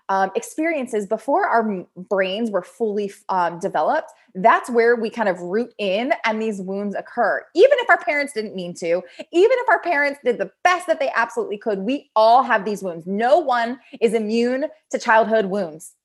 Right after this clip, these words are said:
Let's be real, okay? We all have them. So if you think you're someone that doesn't have them, boo, you got a lot of work to do. I'm just gonna call it out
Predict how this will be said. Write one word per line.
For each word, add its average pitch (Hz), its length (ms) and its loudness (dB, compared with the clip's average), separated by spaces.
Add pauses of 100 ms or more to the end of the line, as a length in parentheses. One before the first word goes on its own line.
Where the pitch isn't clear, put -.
Let's 196 240 4
be 220 160 -4
real, 185 320 0 (100)
okay? 214 480 4 (220)
We 247 300 -4
all 254 260 6
have 233 320 2
them. 139 240 -4
So 220 160 -2
if 202 60 -4
you 240 100 -4
think 415 320 -8
you're 440 80 0
someone 311 300 -2
that 202 160 0
doesn't 247 240 4
have 220 260 0
them, 269 240 -2 (240)
boo, 240 140 0
you 233 160 -2
got 160 200 4
a 190 40 2
lot 202 180 6
of 202 60 -2
work 180 180 -2
to 185 80 -8
do. 156 140 -6 (280)
I'm 208 120 -2
just 214 100 -8
gonna 175 140 2
call 226 240 4
it 220 60 4
out 202 240 2